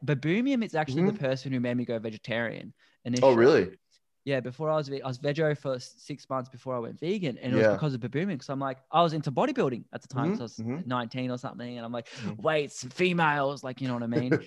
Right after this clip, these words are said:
Speaker 2: <laughs>
Speaker 1: And
Speaker 2: Yeah.
Speaker 1: I saw him, and I'm like, "Man, this guy is a straight up, like, he looks like he's eaten Wolverine. Like, I don't understand what's going on here."
Speaker 2: <laughs>
Speaker 1: And so I think it,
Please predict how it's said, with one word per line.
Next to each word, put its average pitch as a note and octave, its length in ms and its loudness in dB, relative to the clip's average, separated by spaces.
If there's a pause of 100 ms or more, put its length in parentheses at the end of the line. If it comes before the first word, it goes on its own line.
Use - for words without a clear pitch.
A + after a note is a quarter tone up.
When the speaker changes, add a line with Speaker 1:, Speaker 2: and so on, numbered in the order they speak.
Speaker 2:
<laughs> - 160 -20
Speaker 1:
And B2+ 500 2
Speaker 2:
Yeah. G2+ 200 2 (960)
Speaker 1:
I C3+ 80 -8
saw D3 320 -6
him, F#3 220 0
and C3+ 60 -2
I'm C3 80 -2
like, C3 280 -6 (100)
"Man, C3+ 360 -2
this B2+ 220 -2
guy B2+ 440 2
is A#2+ 140 -12
a A#2 80 -14
straight B2 320 -8
up, B2 320 -4 (160)
like, A#2 300 -4
he C3 180 -4
looks D3 260 -4
like C3+ 380 -2
he's B2 300 -6 (180)
eaten C3 340 -6
Wolverine. G#2+ 680 -10
Like, A#2+ 320 -8
I B2+ 140 -2
don't C3 200 2
understand B2 560 -2
what's A#2+ 160 0
going A#2+ 280 0
on C#3+ 180 0
here." A#2+ 240 -4
Speaker 2:
<laughs> - 420 0 (280)
Speaker 1:
And A#2 400 -6 (120)
so C#3 400 2 (360)
I C3+ 120 -4
think G#3 320 -8
it, A#2 100 -8